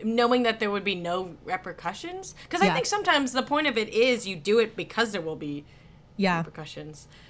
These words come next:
Speaker 1: I guess I'd, like, walk around naked. <laughs> I don't know.
Speaker 2: Okay. Sure, yeah,
Speaker 1: That'd
Speaker 2: good,
Speaker 1: be
Speaker 2: yeah,
Speaker 1: pretty
Speaker 2: just
Speaker 1: fun and liberating.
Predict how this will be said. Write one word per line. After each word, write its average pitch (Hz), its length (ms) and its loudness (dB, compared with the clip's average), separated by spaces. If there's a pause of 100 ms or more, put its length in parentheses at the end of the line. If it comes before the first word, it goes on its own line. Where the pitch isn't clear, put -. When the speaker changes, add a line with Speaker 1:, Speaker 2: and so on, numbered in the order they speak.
(140)
Speaker 1:
I 214 120 2
guess 294 120 2
I'd, 277 160 0
like, 214 180 -4
walk 175 240 -2
around 190 300 -2
naked. 208 400 -2 (100)
<laughs> - 80 -10
I 294 120 2
don't 359 180 4
know. 170 220 4
Speaker 2:
Okay. 190 220 6 (260)
Sure, 339 200 6
yeah, 240 200 8
Speaker 1:
That'd 220 60 4
Speaker 2:
good, 226 120 10
Speaker 1:
be 226 60 4
Speaker 2:
yeah, 214 160 6
Speaker 1:
pretty 226 160 6
Speaker 2:
just 202 140 0
Speaker 1:
fun 190 260 6
and 180 160 -4
liberating. 196 640 -4